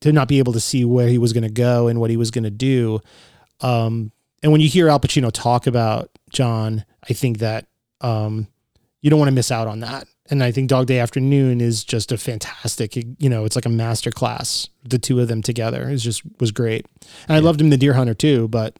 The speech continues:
Speaker 1: Dog Day Afternoon would be sort of a classic. I mean, other than The Godfather as
Speaker 2: Sure.
Speaker 1: Fredo.
Speaker 2: Sure.
Speaker 1: So
Speaker 2: What you got?
Speaker 1: my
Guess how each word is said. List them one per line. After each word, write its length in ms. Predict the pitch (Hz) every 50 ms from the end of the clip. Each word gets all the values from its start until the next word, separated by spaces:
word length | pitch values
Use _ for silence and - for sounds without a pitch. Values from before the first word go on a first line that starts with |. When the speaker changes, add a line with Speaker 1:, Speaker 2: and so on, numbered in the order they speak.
| _ _
Speaker 1:
Dog 180 | - 135 127 120
Day 80 | 127
Afternoon 360 | 117 110 - 131 117 110 110
would 100 | 113 117
be 200 | 117 - - 135 -
sort 160 | - - 120
of 80 | 113 -
a 20 |
classic. 540 | _ - - 123 - 113 - - - 147 - -
I 40 | -
mean, 120 | 143 143 135
other 160 | 135 139 131
than 140 | 120 117 110
The 80 | 110
Godfather 600 | 110 113 104 110 - - 123 120 131 147 131 - _ _ _
as 80 | - 107
Speaker 2:
Sure. 200 | - - - 120
Speaker 1:
Fredo. 240 | 113 110 117 131 - _ _ _ _ _ _ _ _ _ _ _ _ _ _
Speaker 2:
Sure. 220 | - - 143 107 - _ _ _ _ - - - - - - - - - - - - - - - - _
Speaker 1:
So 380 | - - - 190 190 190 190
Speaker 2:
What 100 | 185 120
you 60 | 110 95
got? 260 | 90 87 85 - - _ _ _ - - - -
Speaker 1:
my 480 | 175 170 175 185 202 208 208 208 202